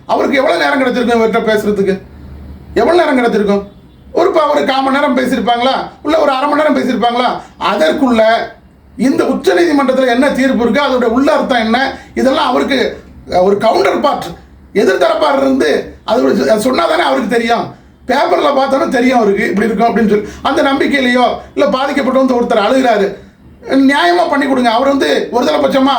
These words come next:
எங்களுக்கு சாதகமா பண்ணி கொடுப்பா, கொ-, கொடுங்கன்னு தலைவர் தொல் திருமாவளவன், திருமாவளவன் சொல்லியிருக்கவே மாட்டார். ஒரு மனு வருது, கமிஷனர்கிட்ட கொடுக்குற ஒரு மனுவை, ஒரு இன்ஸ்பெக்டர் மேலேயே கொடுக்குறோம், உடனே, அஹ், "இவங்களுக்கு சாதகமா பண்ணி கொடுத்துருங்கன்னு" உத்தரவு போட மாட்டாங்க.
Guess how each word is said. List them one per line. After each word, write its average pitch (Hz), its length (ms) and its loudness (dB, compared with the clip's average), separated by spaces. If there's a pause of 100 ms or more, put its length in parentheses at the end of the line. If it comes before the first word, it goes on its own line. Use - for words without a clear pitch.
(340)
எங்களுக்கு 262 360 0
சாதகமா 285 340 0
பண்ணி 247 200 0
கொடுப்பா, 208 260 -2
கொ-, 247 320 -2
கொடுங்கன்னு 269 380 0 (220)
தலைவர் 247 300 0
தொல் 240 220 0
திருமாவளவன், 240 480 2
திருமாவளவன் 240 480 0
சொல்லியிருக்கவே 262 360 0
மாட்டார். 202 320 -2 (720)
ஒரு 156 320 -2
மனு 330 300 2
வருது, - 300 -2
கமிஷனர்கிட்ட 269 440 0
கொடுக்குற 254 300 0
ஒரு 226 100 0
மனுவை, 214 300 2 (720)
ஒரு 247 240 0
இன்ஸ்பெக்டர் 269 380 2
மேலேயே 247 260 4
கொடுக்குறோம், 247 600 0 (140)
உடனே, 285 360 0 (380)
அஹ், 262 240 0
"இவங்களுக்கு 277 320 2
சாதகமா 285 340 0
பண்ணி 262 180 2
கொடுத்துருங்கன்னு" 247 520 2
உத்தரவு 233 280 2
போட 214 140 0
மாட்டாங்க. 185 440 -2